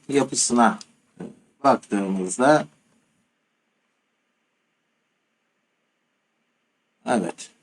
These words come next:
finansal yapısına baktığımızda şirketin inceleme dönüm-, döneminde finansmandaki payı yüzde yetmiş buçuktan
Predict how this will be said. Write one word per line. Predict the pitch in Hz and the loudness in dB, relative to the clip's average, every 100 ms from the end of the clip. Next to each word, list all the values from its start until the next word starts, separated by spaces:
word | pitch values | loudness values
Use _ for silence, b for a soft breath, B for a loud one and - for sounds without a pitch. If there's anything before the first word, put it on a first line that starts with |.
| _ | _
finansal | - 135 120 - 107 101 | -2 2 2 2 2 2
yapısına | 92 - - 95 92 | -2 -6 -6 -4 0
baktığımızda | 117 - 95 90 90 87 - 139 143 - _ _ _ _ _ _ _ _ _ _ _ _ _ | 0 0 -6 -6 -6 -6 -2 0 0 -6 _ _ _ _ _ _ _ _ _ _ _ _ _
şirketin | - 160 - 175 208 | -2 2 6 6 4
inceleme | 190 160 165 160 165 185 | 2 6 8 8 8 4
dönüm-, | 151 135 127 120 107 113 | 4 2 2 2 0 2
döneminde | 120 123 120 117 110 156 151 | 2 4 4 2 4 2 0
finansmandaki | - 131 139 - 139 139 135 135 - 110 | 0 2 2 2 2 2 2 0 0 -2
payı | - 151 151 113 123 - - | 4 6 8 6 4 -4 -6
yüzde | 101 123 135 123 156 | 0 0 0 4 4
yetmiş | 143 117 123 - 165 - - | 8 6 6 2 -2 -2 -4
buçuktan | 117 107 - - - 131 160 | -4 -4 -6 -4 4 4 4